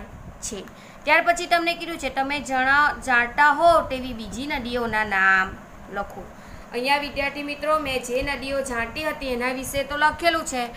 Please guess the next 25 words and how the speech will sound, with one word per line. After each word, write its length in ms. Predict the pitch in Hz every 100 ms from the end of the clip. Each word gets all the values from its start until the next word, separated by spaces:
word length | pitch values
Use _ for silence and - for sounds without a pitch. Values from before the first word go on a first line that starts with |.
| - - -
પરંતુ 360 | 262 269 277
તમે 300 | 269 262 254
જે 320 | 247 233 240 285
જે 180 | 302
નદીઓના 520 | 294 269 247 262 254 247
નામ 300 | 240 240 240
જાણતા 400 | 247 247 247 339
હોય 320 | 277 247 240 - - - 214
એના 240 | 254 311
વિશે 300 | 302 233 262
તમારે 420 | 247 220 220 220
લખવાનું 840 | 214 202 - 208 208 202 202 202 202 - - -
છે. 260 | - 196 - - - - - -
તો 80 | 277
મેં 220 | 269 277
તાપી, 600 | 269 240 240 254 254 254
નર્મદા, 680 | 240 220 220 240 226 226 226
સાબરમતી, 880 | 226 196 202 226 240 233 226 233 233
મહીસાગર, 840 | 208 208 - 233 226 226 226 226 208
ભાદર, 560 | 190 196 214 226 233 220
વાત્રક, 580 | 196 196 226 233 233
સેડી, 420 | - 196 202 226 240
દમણગંગા 720 | 208 208 226 226 233 240 269
અને 480 | 233 220 254 403 494 - - -
કીમ 220 | 294 214